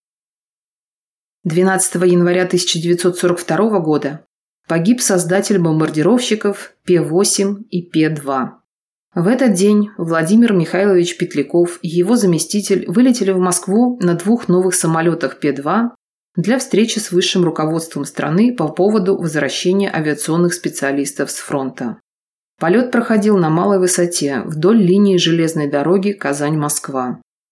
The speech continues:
После того, как самолеты пролетели Сергач и мост через реку Пьяну, самолет, в котором находился Петляков,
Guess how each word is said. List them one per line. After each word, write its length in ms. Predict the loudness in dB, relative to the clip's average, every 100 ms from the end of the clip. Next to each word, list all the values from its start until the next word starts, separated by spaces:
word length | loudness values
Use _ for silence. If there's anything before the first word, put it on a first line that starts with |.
| _ _ -2
После 300 | 0 2 0
того, 280 | 2 2 2
как 160 | 0
самолеты 520 | 0 0 2 2 2 0
пролетели 500 | 2 2 2 0 0
Сергач 580 | -2 -2 0 -2 -2 -2
и 80 | 0
мост 320 | 2 0 -4
через 300 | -2 0 2
реку 280 | 2 2 -2
Пьяну, 580 | -2 0 2 2 -2 -10 _ _ _ -10
самолет, 580 | -2 0 2 4 2 0
в 60 |
котором 340 | -4 -2 0 0
находился 540 | 0 -2 -2 -2 -4
Петляков, 640 | -6 -6 -6 -4 -6 -6